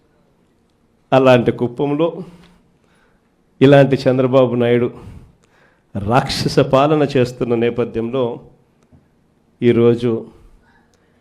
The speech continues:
మనమంతా కూడా తెగువ చూపించి గట్టిగా నిలబడిన ఎంపీటీసీలు, కౌన్సిలర్లకు, మీ అందరికీ కూడా అందుకనే హ్యాట్స్ ఆఫ్ చెప్తా ఉన్నా.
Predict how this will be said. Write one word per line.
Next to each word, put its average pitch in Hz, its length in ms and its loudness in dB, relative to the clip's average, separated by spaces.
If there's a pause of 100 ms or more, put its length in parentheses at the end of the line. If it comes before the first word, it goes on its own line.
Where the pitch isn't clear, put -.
(340)
మనమంతా 120 580 -2
కూడా 123 280 -8
తెగువ 131 460 -4
చూపించి 139 720 -6
గట్టిగా 120 320 -6
నిలబడిన 120 580 -4 (880)
ఎంపీటీసీలు, 120 1000 -6
కౌన్సిలర్లకు, 123 880 -6 (760)
మీ 107 200 -6
అందరికీ 113 440 -6
కూడా 123 500 -6 (640)
అందుకనే 110 400 -6
హ్యాట్స్ 104 320 -10
ఆఫ్ 98 220 -12
చెప్తా - 260 -18
ఉన్నా. 90 200 -16